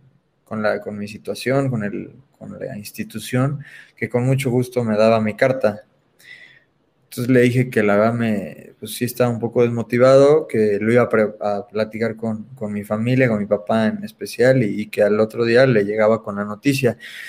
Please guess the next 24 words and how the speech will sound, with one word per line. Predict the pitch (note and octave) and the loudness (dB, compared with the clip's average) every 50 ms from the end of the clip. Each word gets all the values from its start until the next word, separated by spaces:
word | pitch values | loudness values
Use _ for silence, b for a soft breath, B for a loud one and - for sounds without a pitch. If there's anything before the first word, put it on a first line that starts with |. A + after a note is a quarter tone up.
| B B B B B B B B B _ _ _ | B B B B B B B B B _ _ _
Yo | C#3 C3+ D3+ D#3 D#3 | 2 6 8 8 10
hoy | D#3+ D#3+ D3+ D#3 | 10 8 8 6
lo | D3+ D3 C#3 C3+ B2+ B2 A#2+ | 4 4 6 6 6 4 2
anal-, | A#2 A#2+ A#2 A#2+ A#2+ A#2+ B2 | 0 -2 -2 -4 -2 -2 -2
en | B2+ B2+ C3 | -4 -2 -4
ese | C#3+ C#3 | -4 -4
momento | B2+ A#2+ A#2+ - C3 | -4 -6 -4 -6 -6
no | B2 A#2 G#2+ | -6 -6 -12
tenía | - A2 A2 G#2+ G#2 G#2+ | -14 -16 -16 -14 -14 -14
ide-, | G#2 G2+ G2 A2+ A2 _ _ G#2 G#2+ G#2+ A2+ A2+ A2+ A2 | -16 -16 -18 -20 -20 _ _ _ -20 -18 -18 -16 -16 -16
ni | G#2+ G#2+ | -18 -20
siquiera | G#2+ G#2+ G#2+ A2+ A#2 A#2+ A2+ | -20 -20 0 2 2 2 2
lo | G#2+ G2+ G2+ | 0 -2 -4
analicé, | G2 G2+ G#2 G#2+ A2 A2 A2 A2 - C3 C3 C3+ | -4 -2 -2 -2 0 0 -2 0 2 2 2 4
pero | - A#2+ G#2+ A2 A#2 | 4 4 6 8 8
hoy | B2 B2 B2 | 8 8 6
yo | B2 B2 B2 - | 4 2 0 0
creo | - A2+ A2+ A2+ A2 A2 | -2 0 0 0 0 -2
que, | - G2+ - _ _ _ _ _ | -8 -10 -10 _ _ _ _ _
que | _ A#2 G#2+ G2+ G2 G2+ | _ -14 -14 -14 -14 -12
Memo | G#2 G#2+ A2 A2+ A2 A2 A2 G#2 | -6 -4 -4 -4 -4 -8 -8 -8
buscó | G2+ G2+ - _ - G#2+ G#2 G#2+ | -10 -12 -14 _ 0 2 4 4
un | G2+ G2+ G#2+ G#2+ G#2 G#2 | 4 2 0 -4 -10 -16
como, | _ - A2 G#2 G2+ G#2 - F2 - | _ -10 -10 -10 -8 -14 -16 -18 -20